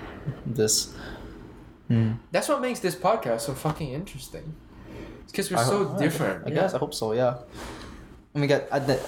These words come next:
Speaker 1: I mean, that's the reason why I'm here, right? To prov-, to pro-, to provide a more normal perspective on things, hopefully. But, yeah, just, okay.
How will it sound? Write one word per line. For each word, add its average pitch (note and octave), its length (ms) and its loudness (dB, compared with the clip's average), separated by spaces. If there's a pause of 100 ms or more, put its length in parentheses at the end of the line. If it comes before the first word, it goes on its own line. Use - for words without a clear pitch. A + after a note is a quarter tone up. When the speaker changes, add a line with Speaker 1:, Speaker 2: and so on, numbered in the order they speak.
(140)
Speaker 1:
I C3+ 80 4
mean, B2+ 160 2
that's C3+ 160 4
the C3+ 80 4
reason A#2+ 260 2
why A2 160 4
I'm A2 120 -2
here, C3 180 4
right? G#2+ 180 2
To B2+ 100 -2
prov-, - 420 2
to - 80 2
pro-, - 360 0 (160)
to D#3 80 -4
provide D3 380 2
a B2+ 60 2
more B2 580 2 (800)
normal D3 440 4
perspective G3+ 680 0
on G#3+ 160 -2
things, B3+ 460 2 (300)
hopefully. G#3 500 2 (960)
But, F#3 240 4 (680)
yeah, F3 880 2
just, - 300 -2 (600)
okay. C3+ 500 2